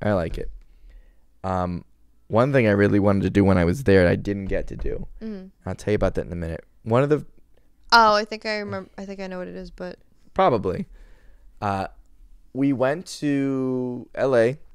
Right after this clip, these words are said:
Speaker 1: because we were going to a couple places. We were gonna take the kids to Disneyland.
Speaker 2: Mm-hmm.
Speaker 1: That was the second half of the trip.
Speaker 2: 'Cause that was their Christmas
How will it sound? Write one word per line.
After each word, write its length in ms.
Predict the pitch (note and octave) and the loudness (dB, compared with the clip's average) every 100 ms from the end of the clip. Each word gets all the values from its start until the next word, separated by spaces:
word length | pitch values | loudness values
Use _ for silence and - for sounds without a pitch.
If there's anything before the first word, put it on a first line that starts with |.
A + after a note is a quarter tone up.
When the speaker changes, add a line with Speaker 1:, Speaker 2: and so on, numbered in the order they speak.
| - | -10
Speaker 1:
because 420 | A2+ - G#2+ G2 | -6 0 0 0
we 100 | G2 | 0
were 120 | G2+ G2+ | 0 2
going 300 | G#2 G#2+ G#2+ | 2 0 -2
to 160 | - | -2
a 40 | G2+ | 0
couple 200 | - - | 0 -2
places. 280 | G#2 G2 F2 | -2 -2 -2
We 100 | F#2+ | -4
were 80 | G2 | -4
gonna 160 | G2 | -4
take 160 | G2 G#2+ | -4 -6
the 80 | - | -8
kids 260 | - F#2 - | -8 -8 -10
to 100 | - | -2
Disneyland. 680 | A2+ A2 C3+ B2+ B2 D3+ A#3 | 0 2 0 -2 -2 -4 -8
Speaker 2:
Mm-hmm. 260 | A3+ G3 F#3 - _ - - - - - | -10 -10 -12 -20 _ -20 -20 -20 -14 -10
Speaker 1:
That 140 | - A#2 | -4 -4
was 80 | A#2 | -4
the 80 | |
second 300 | A#2+ A#2+ A2+ | -2 0 0
half 200 | G#2 G#2+ | -4 -4
of 40 | F#2+ | -4
the 80 | G2+ | -4
trip. 300 | G2+ A2 - - - _ - | -2 -2 -4 -20 -20 _ -12
Speaker 2:
'Cause 120 | A#3 | -2
that 120 | A3+ | -2
was 120 | G#3+ | -2
their 180 | G#3 G3 | -4 -4
Christmas 640 | - G#3 G3 F#3 - - | -6 -12 -12 -14 -16 -20